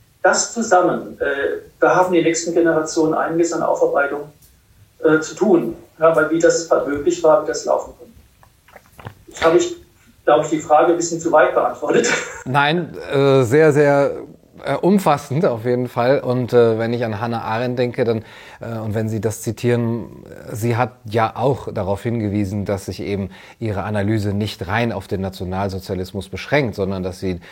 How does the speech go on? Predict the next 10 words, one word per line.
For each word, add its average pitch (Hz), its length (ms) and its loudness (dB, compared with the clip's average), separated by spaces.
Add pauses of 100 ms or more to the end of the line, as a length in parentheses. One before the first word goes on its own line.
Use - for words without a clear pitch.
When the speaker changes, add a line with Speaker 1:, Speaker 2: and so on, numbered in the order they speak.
(160)
Speaker 2:
die 101 100 -8
Totalitarismen 98 840 -4
aller 92 260 -6
Art 98 340 -6
eigentlich 92 460 -8
damit 92 320 -6
analysieren 92 600 -4 (220)
und 95 100 -8
beschreiben 110 520 -2
möchte. 104 380 0